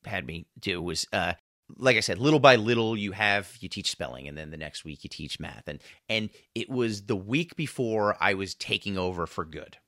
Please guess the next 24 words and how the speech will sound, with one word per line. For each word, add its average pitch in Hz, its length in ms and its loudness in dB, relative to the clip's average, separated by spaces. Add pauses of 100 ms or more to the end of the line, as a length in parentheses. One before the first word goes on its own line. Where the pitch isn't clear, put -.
(140)
So 80 120 -6
it - 20 -4
was 95 140 -6
just, - 200 -4
like, 85 220 -6
two - 180 -4
or 107 40 -4
three 117 240 -4
weeks 110 260 0
in, 92 240 0 (260)
I'm 98 120 -8
just 104 180 0
about 98 360 4
to - 80 -10
take - 260 -4
over 92 200 0
for 90 140 -4
good 90 260 -4
where 90 120 -4
he 98 120 -6
can 87 160 -10
really 90 220 -4
sit - 200 -2
back, 85 280 6